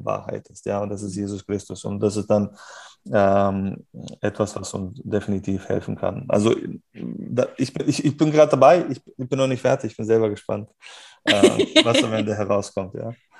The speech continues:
Speaker 2: Ja, sehr schön, sehr schön. Ich, äh, bin auf jeden Fall sehr gespannt.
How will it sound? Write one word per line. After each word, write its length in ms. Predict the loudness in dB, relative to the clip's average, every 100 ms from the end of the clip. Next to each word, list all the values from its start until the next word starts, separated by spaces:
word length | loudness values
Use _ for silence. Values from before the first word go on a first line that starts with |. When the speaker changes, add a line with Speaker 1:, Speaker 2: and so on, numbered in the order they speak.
| -16 -4
Speaker 2:
Ja, 160 | -2
sehr 260 | 0 2 0
schön, 500 | -2 -6 -6 -8 _ _
sehr 260 | -4 -2
schön. 400 | -2 -4 -4 -6 -8 -6
Ich, 220 | -2 4 6
äh, 180 | 8 6
bin 120 | 4
auf 100 | 4
jeden 140 | 2
Fall 180 | 2 4
sehr 140 | 4 4
gespannt. 480 | 2 2 0 -2